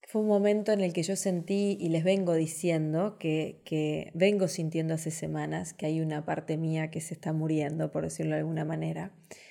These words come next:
y hay una nueva que está saliendo. Y, y justo ahora, estudiando, porque siempre estoy estudiando con mis mentores, estaba preparando el workshop que voy a dar mañana en la membresía,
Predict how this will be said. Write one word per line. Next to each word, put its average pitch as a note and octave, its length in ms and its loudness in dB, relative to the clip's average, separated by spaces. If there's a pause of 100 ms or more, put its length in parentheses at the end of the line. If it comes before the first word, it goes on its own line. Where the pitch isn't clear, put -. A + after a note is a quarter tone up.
(280)
y D#3+ 60 0
hay E3+ 160 6
una E3+ 180 4
nueva E3+ 460 6
que E3 80 -6
está D#3 200 -4
saliendo. D#3 840 -2 (1700)
Y, G#3+ 300 8 (480)
y G#3 80 0
justo C4+ 300 4
ahora, B3 580 8
estudiando, F#3 1040 2 (720)
porque F3 240 -4
siempre E3+ 260 0
estoy E3 180 0
estudiando D#3 680 0
con D#3+ 120 -4
mis D#3 140 -2
mentores, D#3+ 680 -2 (440)
estaba F3 840 2
preparando E3 880 2
el E3+ 140 0
workshop E3+ 500 0
que E3 160 -2
voy E3 100 2
a D#3+ 80 4
dar D#3+ 160 2
mañana D#3+ 480 0
en D#3 80 -2
la D#3+ 100 -2
membresía, E3 760 -2